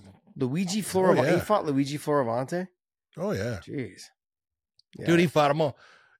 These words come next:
Speaker 2: George Santiago, take, you know, Trevor Prangley there, Dennis Kang. He fought everybody,
Speaker 1: Yeah, I remember the
Speaker 2: man.
Speaker 1: Dennis Kang fight.
Speaker 2: Yeah.
Speaker 1: That was a great fight.
Speaker 2: Remember Gregory? Okay, here's, you remember Gregory Babane from, uh, Bellator? From France?
Speaker 1: Yes.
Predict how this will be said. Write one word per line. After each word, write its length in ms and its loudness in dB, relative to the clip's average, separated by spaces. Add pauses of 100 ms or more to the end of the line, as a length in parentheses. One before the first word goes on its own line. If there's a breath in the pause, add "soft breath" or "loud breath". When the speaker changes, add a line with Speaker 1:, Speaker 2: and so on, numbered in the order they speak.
(140)
Speaker 2:
George 280 4
Santiago, 840 4
take, 180 -4
you 100 -4
know, 220 -4
Trevor 360 0
Prangley 460 0
there, 420 0 (300 soft breath)
Dennis 340 0
Kang. 540 0
He 240 -6
fought 380 -8 (120)
everybody, 400 -2
Speaker 1:
Yeah, 60 0
I 40 0
remember 300 -2
the 80 -6
Speaker 2:
man. 80 -10
Speaker 1:
Dennis 280 -4
Kang 280 -12
fight. 340 -16 (720)
Speaker 2:
Yeah. 280 -14 (500)
Speaker 1:
That 100 -8
was 120 -8
a 40 -10
great 300 -10
fight. 360 -14
Speaker 2:
Remember 260 8
Gregory? 520 6
Okay, 260 4
here's, 220 4
you 80 -6
remember 280 2
Gregory 400 4
Babane 460 2
from, 380 4
uh, 140 2
Bellator? 560 2 (480 soft breath)
From 220 -2
France? 340 2
Speaker 1:
Yes. 480 2